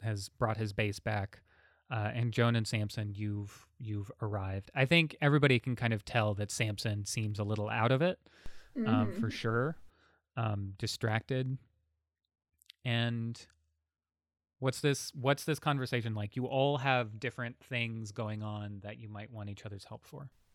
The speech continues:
Speaker 2: And different news to share. Well, I mean, I think
Speaker 1: Exactly.
Speaker 2: Joan is pretty excited about having tracked down Travis Trent, so I think she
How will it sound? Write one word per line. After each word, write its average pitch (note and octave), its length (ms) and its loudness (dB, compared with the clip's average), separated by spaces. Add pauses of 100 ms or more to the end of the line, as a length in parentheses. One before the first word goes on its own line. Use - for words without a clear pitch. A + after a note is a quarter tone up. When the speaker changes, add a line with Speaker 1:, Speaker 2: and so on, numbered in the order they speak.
(120)
Speaker 2:
And G3+ 200 -4
different G3 280 -8
news G3 300 0
to G3 100 -10
share. G3 520 -4
Well, B3+ 120 10
I B3 80 8
mean, C4+ 120 6
I C#4 40 8
think D#4+ 180 6
Speaker 1:
Exactly. A#3+ 140 6 (120)
Speaker 2:
Joan A3 60 4
is F#3+ 180 4
pretty G3+ 300 2
excited F#3+ 340 2
about E3+ 160 4
having G3 260 -4
tracked G3 300 -4
down F#3+ 380 -2
Travis - 360 -4
Trent, - 400 -2
so F#3+ 100 -2
I G#3+ 60 0
think A3+ 220 -2
she G3+ 800 2